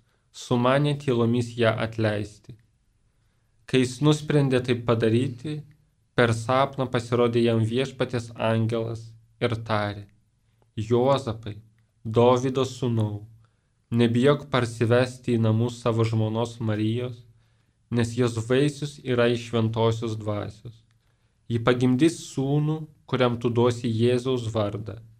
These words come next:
nes jis išgelbės savo tautą iš nuodėmių.“ Visa tai įvyko,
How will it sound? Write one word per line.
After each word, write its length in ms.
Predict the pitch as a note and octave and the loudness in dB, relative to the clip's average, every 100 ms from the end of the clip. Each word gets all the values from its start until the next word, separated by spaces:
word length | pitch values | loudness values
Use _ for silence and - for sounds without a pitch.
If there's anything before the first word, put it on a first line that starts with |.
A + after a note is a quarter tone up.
| _ _ _ _ _ | _ _ _ _ _
nes 240 | A2+ A#2 A2+ | 2 4 4
jis 220 | B2+ A#2+ - | -2 -4 -4
išgelbės 640 | A#2 A2 A#2+ B2 B2+ C3+ | -6 2 4 4 2 -2
savo 240 | - A2+ A2 | 0 0 0
tautą 480 | A2+ A#2 A2+ A2+ A#2 | 0 0 0 0 -2
iš 220 | A2 - | -2 -4
nuodėmių.“ 580 | A2 G#2+ G2+ F#2+ F#2+ A2 _ _ _ _ _ _ _ _ _ _ A2 | -2 -2 -4 -8 -12 -14 _ _ _ _ _ _ _ _ _ _ -8
Visa 320 | A2 D3 D#3 | -4 -2 -2
tai 180 | D#3 C#3+ | -2 -4
įvyko, 680 | C#3+ A#2+ A2 A#2+ A#2 D3 | -2 -2 0 -2 -2 -8